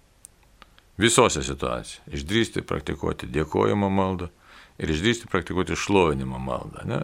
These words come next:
Tai ką yra? Surast dienos bėgyje įvairiausių momentų, kad Dieve, tave šlovinu, tau dėkoju, tave garbinu. Reiškia, nes tu esi Viešpats, tu esi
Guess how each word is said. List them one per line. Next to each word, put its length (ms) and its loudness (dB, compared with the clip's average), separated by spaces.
Tai 120 -2
ką 200 0
yra? 140 -6
Surast 540 -2
dienos 380 -2
bėgyje 320 0
įvairiausių 400 -2
momentų, 440 -2
kad 240 -10
Dieve, 200 -4
tave 240 -8
šlovinu, 460 0
tau 220 6
dėkoju, 440 0
tave 280 4
garbinu. 520 0
Reiškia, 240 -8
nes 160 -6
tu 100 2
esi 200 -2
Viešpats, 440 0
tu 120 2
esi 260 0